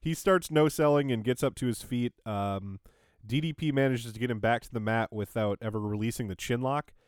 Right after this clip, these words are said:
So Stinger kind of fights his way up to the, the standing position,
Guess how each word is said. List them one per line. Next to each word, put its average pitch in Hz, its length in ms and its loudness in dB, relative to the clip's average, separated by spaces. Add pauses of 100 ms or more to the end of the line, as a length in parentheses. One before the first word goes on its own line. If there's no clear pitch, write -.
(240)
So 143 160 2
Stinger 202 360 2
kind 190 160 4
of 143 60 -2
fights 147 320 2
his 143 120 -4
way 131 180 6
up 127 140 4
to - 100 -8
the, 107 380 2 (160)
the 101 320 0 (340)
standing 147 320 -2
position, 113 460 0